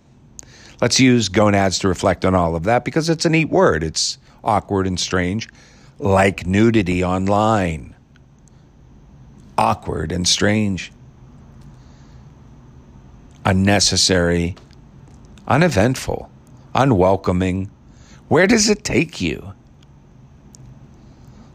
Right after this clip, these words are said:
Not to where you want to go. You can run off to the other room, put your dick in your hand, flip through some Pornhub, whatever, till you come. Where's that taking you?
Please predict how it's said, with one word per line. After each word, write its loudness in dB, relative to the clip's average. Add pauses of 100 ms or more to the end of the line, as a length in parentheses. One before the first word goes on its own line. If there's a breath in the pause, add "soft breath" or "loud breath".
Not 2
to 4
where 6
you 4
want 0
to -4
go. -2 (1600 loud breath)
You 4
can 2
run 4
off 2
to 0
the 6
other 4
room, 0
put -8
your -6
dick -2
in -4
your 0
hand, 0
flip -4
through -2
some -4
Pornhub, -2
whatever, -2 (540 loud breath)
till 2
you 0
come. -2
Where's 0
that 0
taking -2
you? -4